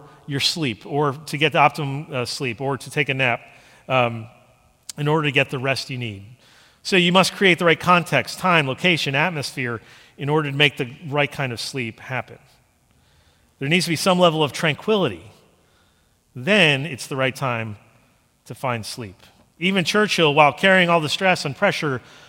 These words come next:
of World War Two and all that was going on, wasn't taking naps in the chaos of the front lines. I mean, he was removed from that, even though he was having to make decisions. He was a comfortable distance from the chaos in order to take his daily nap.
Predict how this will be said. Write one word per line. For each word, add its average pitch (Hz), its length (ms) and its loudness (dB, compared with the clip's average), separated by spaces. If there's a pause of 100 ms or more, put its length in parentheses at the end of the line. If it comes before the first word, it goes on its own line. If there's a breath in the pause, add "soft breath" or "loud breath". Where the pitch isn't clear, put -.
(120 loud breath)
of 135 440 6
World 175 400 2
War 156 300 2
Two 180 340 0
and 147 80 2
all 170 120 6
that 170 120 6
was 151 140 0
going 151 240 -2
on, 170 300 2 (480 loud breath)
wasn't 190 280 2
taking 160 300 2
naps 165 300 4
in 147 60 -4
the 139 60 -2
chaos 165 440 4
of 139 100 -2
the 131 60 -4
front 139 260 -4
lines. 143 380 0
I 135 40 -4
mean, 127 120 -4
he 143 100 -4
was 131 160 -8
removed 175 480 -4
from 104 240 -12
that, 92 220 -18 (320 soft breath)
even 180 180 -2
though 165 120 4
he 156 120 0
was 147 140 -4
having 139 380 2 (420 loud breath)
to - 80 -10
make 131 180 -2
decisions. 139 480 -4
He 165 80 -4
was 147 140 -2
a 147 40 -4
comfortable 175 460 0
distance 143 400 -4
from 135 140 -8
the 113 80 -8
chaos 127 480 -4
in 131 80 -8
order 139 200 -4
to 120 140 -4
take - 460 -6 (720 soft breath)
his 113 180 -12
daily 110 280 -6
nap. 110 340 -8